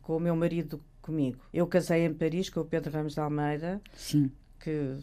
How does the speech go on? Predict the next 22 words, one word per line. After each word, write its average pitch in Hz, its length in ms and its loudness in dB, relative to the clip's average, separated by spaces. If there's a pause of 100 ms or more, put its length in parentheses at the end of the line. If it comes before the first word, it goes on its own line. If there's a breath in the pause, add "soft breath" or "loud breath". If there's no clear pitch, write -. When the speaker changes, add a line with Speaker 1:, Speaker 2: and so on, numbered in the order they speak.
(140)
Speaker 1:
chegou 143 320 -4
a 147 60 0
ser 147 220 -4
do 143 80 -8
Comitê 143 320 0
Central 139 400 -4
do - 80 -10
Partido - 400 -12
Comunista, 170 680 -2 (120)
e 170 340 0
ele 160 640 0
foi 147 640 -2 (140)
colocado 170 760 0
nesses 160 380 0
países, 165 880 -2
eh, 156 340 0
em 147 60 0
representação 151 760 -4
do 147 120 -6
Partido 151 360 -6
Comunista, 135 640 -4 (460 soft breath)
eh, 139 340 0